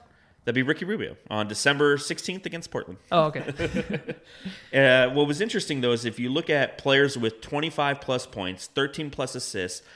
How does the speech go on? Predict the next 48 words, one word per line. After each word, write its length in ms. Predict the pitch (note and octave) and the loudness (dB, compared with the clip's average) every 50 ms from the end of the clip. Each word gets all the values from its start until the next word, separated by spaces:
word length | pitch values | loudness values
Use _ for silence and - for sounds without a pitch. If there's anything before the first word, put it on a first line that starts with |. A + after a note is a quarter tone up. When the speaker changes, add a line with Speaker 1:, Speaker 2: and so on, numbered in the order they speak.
| - _ - | -20 _ -10
Speaker 1:
and 160 | A2 A2+ A2+ | -10 -8 -4
thirteen 340 | - C#3 D3 C#3+ - D3 C#3 | -2 -2 -2 -2 -4 -8 -6
plus 320 | C#3 C3+ A#2+ A2 - G#2 | -4 -4 -4 -4 -6 -10
rebounds 520 | G#2 G2 A2+ B2+ C3 C#3 C#3 C#3+ C#3 B2 | -10 -4 -2 0 0 2 2 0 0 -2
in 100 | A#2+ A2 | -4 -4
a 60 | G#2+ G2 | -4 -4
game, 420 | F2+ G2+ G2 G#2 A#2 C3+ D3+ D#3+ - - _ _ _ _ _ _ | -2 -2 -2 0 -2 -4 -6 -10 -14 -20 _ _ _ _ _ _
you 180 | - A2 A2 A2 | -8 -4 -2 2
have 200 | A#2+ A#2+ B2 - | 4 4 2 2
to 100 | - B2+ | 0 0
go 160 | A2+ A#2+ A#2 | 2 2 2
back. 340 | A2 A#2 A#2 A#2 A#2 A#2 - | 4 4 6 4 4 4 2
You 60 | A#2 | 0
got 160 | G#2 G2 F#2 G#2+ | 0 0 2 2
Ricky 180 | B2+ C3+ C#3+ | 0 -2 -2
Rubio 340 | C3 B2+ C3 C3 B2+ C3 B2+ | -2 -2 0 2 2 2 2
did 200 | A#2+ A#2 C3 B2+ | 2 2 2 2
it. 140 | C3 B2 - - - _ - | 0 0 -4 -8 -18 _ -6
Michael 280 | G2+ A2 A#2+ - B2+ | -4 -2 -2 -2 -2
Jordan 440 | A2+ G2+ A2 A2+ A#2 A#2+ B2+ B2 B2 | -4 0 2 4 4 4 2 0 0
did 180 | A#2 C3 C3 C3 | 2 2 2 2
it. 360 | C3 B2+ - - - - - | 2 0 -2 -8 -18 -16 -4
Grant 220 | - A#2 A#2 A2+ | -2 -2 -2 -2
Hill 240 | - A#2 A#2 B2 B2 | 0 2 2 2 4
did 180 | B2 C3 C3 B2+ | 4 2 2 4
it. 300 | C3+ B2+ - - - - _ _ _ _ _ | 2 0 -2 -4 -12 -20 _ _ _ _ _
Fat 480 | _ - - - C3 C3 C3 B2+ - A#2 | _ -20 -2 4 6 8 8 6 4 2
Lever 440 | A2 G#2+ A#2 B2 D3 D#3 E3 E3 D#3+ - - | 4 4 4 4 4 2 0 -2 -6 -12 -6
did 180 | D3+ E3 F3 F3+ | -2 0 0 2
it. 300 | F#3+ - - - - - - _ | 0 0 -2 -6 -12 -20 -20 _
Speaker 2:
Fat 400 | _ - - - G3 G#3 G#3+ A#3+ | _ -8 0 2 4 4 4 6
Le-, 280 | A#3+ D#3+ C4+ B3 A#3+ G#3+ F#3+ | 6 6 6 4 4 2 0
Speaker 1:
Fat 200 | F#3 G#3+ - F#3+ | 2 2 0 2
Lever 300 | G3 G3 B2+ C3 D#3 E3 | 2 2 2 4 4 2
Speaker 2:
what? 360 | G3 C#4 F4+ - - - - - _ _ _ | 2 2 0 -2 -8 -14 -18 -20 _ _ _
Speaker 1:
with 180 | A#2+ B2 A#2 | -2 -2 0
the 80 | A#2+ A2+ | 0 0
Denver 300 | G#2 B2 B2 C3 C#3+ D3 | 2 2 2 2 2 0
Nuggets. 420 | B2+ B2 C3+ C#3+ E3 F3 F3 - - _ _ | 2 2 2 2 0 -2 -4 -8 -14 _ _
No 220 | A2 A2 A2+ A2+ A#2+ | -2 2 4 6 6
idea 140 | B2 B2+ B2 | 6 6 4
who 60 | C3 A#2+ | 2 0
Fat 300 | - - C3+ C3+ G2+ B2+ | 0 2 2 2 2 2
Lever 260 | D3 D3 C3 A2+ G#2 | 2 2 2 2 2
is. 60 | G2+ | 2
Speaker 2:
Fat 260 | G3+ A3+ G3+ D3 C#3 | 4 2 2 0 -4
Lever. 340 | C#3+ F3 G3 F#3+ D#3 - - | -4 -4 -4 -6 -4 -4 -2
Speaker 1:
Yeah. 320 | A2 A#2 C3 B2+ A2+ G2+ | 0 0 0 0 0 -2